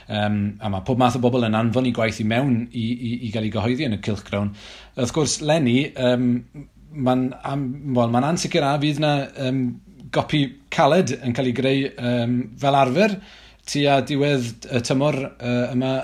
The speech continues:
yn y brifysgol, ond wrth gwrs gan bod 'na wefan fydd pob dim yn gallu mynd ar-lein, felly ma' 'na, dwi'n meddwl bod 'na dri ôl rifin ar y wefan yn barod, felly os dych chi eisiau darllen gwaith gan bob math o wahanol bobl yn awduron profiadol, yym,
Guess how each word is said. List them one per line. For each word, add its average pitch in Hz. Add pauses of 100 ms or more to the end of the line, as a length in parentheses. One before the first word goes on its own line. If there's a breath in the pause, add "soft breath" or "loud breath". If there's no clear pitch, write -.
yn 127
y -
brifysgol, 131 (360 loud breath)
ond 156
wrth 127
gwrs 170
gan 143
bod 147
'na 143
wefan 131
fydd 123
pob 120
dim 120
yn 113
gallu 113
mynd 104
ar-lein, 104
felly 101
ma' 110
'na, 110 (560 loud breath)
dwi'n 139
meddwl 156
bod 143
'na -
dri 139 (340)
ôl 151
rifin 123
ar 123 (140)
y 120 (100)
wefan 120
yn 120
barod, 123
felly 107
os 104
dych -
chi -
eisiau 131
darllen 131
gwaith 123
gan 120
bob 170
math 170
o 208
wahanol 135
bobl 104 (300 loud breath)
yn 117
awduron 123
profiadol, 135
yym, 120